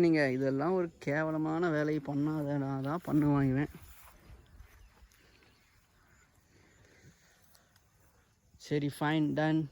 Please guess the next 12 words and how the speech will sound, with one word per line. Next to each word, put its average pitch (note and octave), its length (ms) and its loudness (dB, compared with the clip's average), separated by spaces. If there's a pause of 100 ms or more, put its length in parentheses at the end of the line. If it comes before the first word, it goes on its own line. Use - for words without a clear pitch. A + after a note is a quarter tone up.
(420)
End D#3 260 4
of D3 100 0
the D3 60 4
vlog. D3 240 2 (220)
Love D#3 220 2
you E3+ 60 8
மக்களே. D3+ 340 4 (280)
Thank D3+ 200 2
you D3 120 -4
so D3+ 80 4 (100)
much. D3 140 2 (800)
உங்களோட D3 260 0